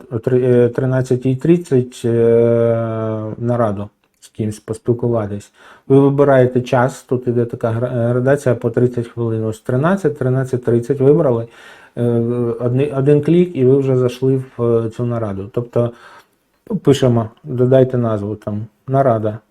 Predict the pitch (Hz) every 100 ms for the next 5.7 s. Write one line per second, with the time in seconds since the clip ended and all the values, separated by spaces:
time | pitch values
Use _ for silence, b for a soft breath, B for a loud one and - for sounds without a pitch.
0 | _ _ _ _ _ _ _ _ _ _
1 | _ _ _ _ _ _ _ _ _ _
2 | _ b b b b b b b - 117
3 | 117 113 113 113 113 113 123 127 135 131
4 | 117 113 113 113 110 - 113 113 110 110
5 | - 104 - 101 - 104 -